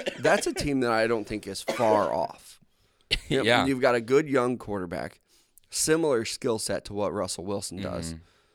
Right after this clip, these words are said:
Speaker 1: So maybe that would be, like, a good landing spot for him. I don't think Pete Carroll's like, "I'm gonna go take that Texans job."
Speaker 2: Yeah.
Speaker 1: But maybe, you know, a team like the Bears who do have some talent there, maybe he would. And maybe getting even away from the N F C West.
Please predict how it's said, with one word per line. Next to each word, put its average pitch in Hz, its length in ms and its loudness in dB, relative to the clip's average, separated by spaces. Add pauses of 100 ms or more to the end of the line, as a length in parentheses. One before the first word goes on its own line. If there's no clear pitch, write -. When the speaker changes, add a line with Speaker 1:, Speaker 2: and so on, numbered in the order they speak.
(140)
Speaker 1:
So 147 160 -2
maybe 156 280 4
that 120 200 6
would 113 100 2
be, 107 140 2
like, 98 160 0
a 104 80 -8
good 101 240 -4
landing 98 440 -2
spot 85 300 -6
for - 120 -12
him. 73 140 -10
I 110 120 2
don't 156 140 -2
think 143 280 -8
Pete 131 220 -6
Carroll's 107 400 -4
like, 90 200 -6 (160)
"I'm 247 140 -6
gonna 117 160 -2
go 123 100 0
take - 300 -8
that - 220 -4
Texans - 560 -8
job." - 260 -8 (160)
Speaker 2:
Yeah. 92 300 -4 (320)
Speaker 1:
But 131 180 6
maybe, 143 320 6
you 117 220 2
know, 104 200 4
a 101 120 4
team 104 260 -4
like 92 160 -4
the - 100 -10
Bears 90 360 -4
who 104 80 -4
do 101 180 -2
have 95 220 -2
some 101 300 -4
talent 82 460 -8 (460)
there, 95 260 -2
maybe 107 360 0
he 98 120 -8
would. 95 360 -8 (200)
And 107 300 4
maybe 117 260 4
getting 110 360 2
even 104 320 0
away 98 320 -2
from 104 420 -4 (180)
the - 140 -6
N 117 100 -2
F 117 120 -8
C 131 160 -8
West. - 480 -8